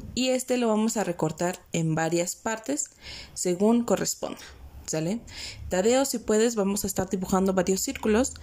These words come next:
eh, mm, para que representemos las, las fracciones que les voy a estar diciendo.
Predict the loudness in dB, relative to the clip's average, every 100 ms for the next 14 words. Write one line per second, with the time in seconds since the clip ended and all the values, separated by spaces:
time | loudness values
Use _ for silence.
0 | -14 -12 -6 0 4 4 2 0 -2 -6
1 | -2 4 6 6 4 -2 -2 -2 0 0
2 | 0 0 2 4 4 4 2 0 0 0
3 | 0 -2 0 -2 -2 2 0 2 2 2
4 | 0 -2 -6 -6 -6 -8